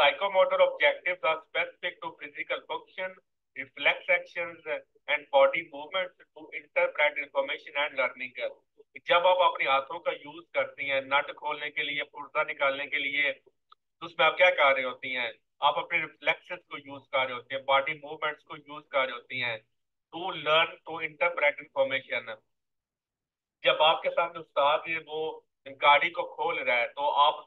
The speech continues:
کو آبزرو کرتے ہیں، آپ اس کو دیکھتی ہیں، اس کی باڈی موومنٹس کو دیکھتے ہیں، اس کے ریفلیکسز کو دیکھتی ہیں۔ تو اس طرح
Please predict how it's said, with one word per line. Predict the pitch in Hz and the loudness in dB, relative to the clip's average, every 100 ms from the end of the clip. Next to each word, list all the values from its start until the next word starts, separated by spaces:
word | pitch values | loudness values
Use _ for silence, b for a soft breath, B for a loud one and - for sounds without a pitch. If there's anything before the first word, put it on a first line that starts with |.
| - | -14
کو | 165 147 | -14 -12
آبزرو | - 190 - | -8 -8 -8
کرتے | - 139 147 | -4 -2 -2
ہیں، | |
آپ | 143 | -4
اس | - - | -6 -16
کو | |
دیکھتی | 156 143 139 - 127 | -10 -8 -8 -10 -8
ہیں، | 120 110 _ _ _ - | -6 -6 _ _ _ -20
اس | - | -14
کی | 175 | -12
باڈی | 156 143 156 185 | 2 4 4 -2
موومنٹس | 160 156 147 135 | -10 -8 -8 -8
کو | - | -14
دیکھتے | 135 135 - | -10 -10 -10
ہیں، | - | -16
اس | |
کے | - | -12
ریفلیکسز | 151 - 156 - - - _ | -12 -8 -8 -8 -20 -20 _
کو | 135 | -14
دیکھتی | 131 127 131 127 | -14 -14 -12 -8
ہیں۔ | 117 - _ _ - | -8 -10 _ _ -10
تو | 135 | -8
اس | 180 180 | -8 -6
طرح | 160 | -2